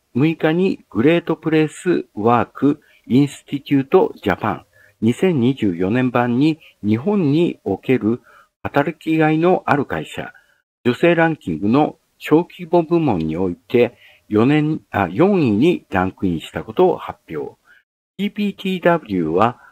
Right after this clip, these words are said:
働きがいに関する調査、分析を行い、一定の水準に達していると認められた会社や組織を各国の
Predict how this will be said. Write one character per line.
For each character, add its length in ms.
働 420
き 140
が 120
い 80
に 280
関 240
す 160
る 100
調 220
査、 260
分 140
析 380
を 260
行 240
い、 200
一 120
定 220
の 260
水 280
準 260
に 260
達 300
し 60
て 100
い 80
る 140
と 360
認 220
め 140
ら 140
れ 140
た 240
会 240
社 200
や 280
組 140
織 300
を 260
各 400
国 160
の 220